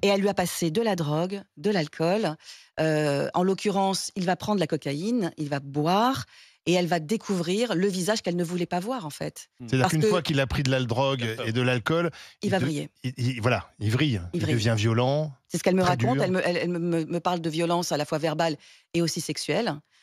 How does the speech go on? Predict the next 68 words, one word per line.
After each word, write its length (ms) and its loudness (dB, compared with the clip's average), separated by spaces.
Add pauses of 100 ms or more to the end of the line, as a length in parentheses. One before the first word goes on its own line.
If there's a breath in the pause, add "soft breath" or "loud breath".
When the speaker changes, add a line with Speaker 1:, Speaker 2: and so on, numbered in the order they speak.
(340 soft breath)
Speaker 1:
Euh, 500 4
elle 180 0
veut 140 0
partir. 400 -2
Fina-, 320 -4
il 140 -4
lui 100 -2
dit, « 180 -2
Tu 140 -2
as 140 4 (180)
demandé 340 2
vingt-quatre 380 -2
heures 80 -2
avec 220 -4
moi, 100 0
tu 180 -8
auras 240 0
tes 140 -6
vingt-quatre 380 -6
heures 100 -6
avec 200 -6
moi. » 200 -4 (380 soft breath)
Elle 100 0
va 80 0
passer 260 2
ces 140 -2
vingt-quatre 440 -2
heures 200 2 (720 soft breath)
où 60 4
elle 80 2
terminera 320 2
prostrée, 560 -4 (100)
me 80 0
dit-elle. 460 0 (160)
Speaker 3:
C'est-à-dire 180 2
qu'au 120 2
sein 180 2
même 300 2
de 80 2
la 300 0
prison, 440 -2
Speaker 1:
Au 60 2
sein 140 0
de 40 0
Speaker 3:
elle 40 2
Speaker 1:
la 40 2
Speaker 3:
se 60 -2
Speaker 1:
prison. 180 0 (100)
Speaker 3:
fait 60 2
agresser 480 0
par 160 0
Nordal 320 2
Speaker 1:
Oui. 60 2 (140)
Speaker 3:
Lelandais. 200 0
C'est 140 -4
quand 80 -2
même 100 0
un 60 -2
truc 160 -2
de 80 0
dingue. 280 0
Speaker 1:
C'est, 160 0
c'est, 220 0
c'est 220 -2
assez 180 0
fou. 180 0
Et 60 4
d'ailleurs, 260 2